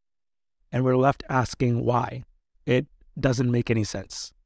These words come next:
Whether it's an opportunity that is lost, a job that is taken away,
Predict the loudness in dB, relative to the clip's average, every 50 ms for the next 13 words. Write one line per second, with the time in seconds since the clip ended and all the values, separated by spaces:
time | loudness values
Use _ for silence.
0 | _ -2 2 2 4 4 4 2 2 0 -2 -2 -2 -2 -2 -2 -6 -12 -14 -16
1 | -18 _ _ _ _ _ -2 -2 -2 0 -2 0 -2 -2 -2 0 0 2 2 2
2 | 2 2 2 2 0 0 0 0 0 -2 -2 0 2 4 4 2 0 -2 -6 -10
3 | -12 -16 -20 _ _ _ _ _ _ _ _ -4 -2 0 0 0 0 0 -2 -2
4 | -4 -6 -4 0 2 2 2 2 0 -2 -4 -4 -2 0 0 0 0 -2 -2 -2
5 | -2 -4 -6 -8 -6 -6 -6 -4 -4 -2 0 2 2 2 2 2 2 0 0 -2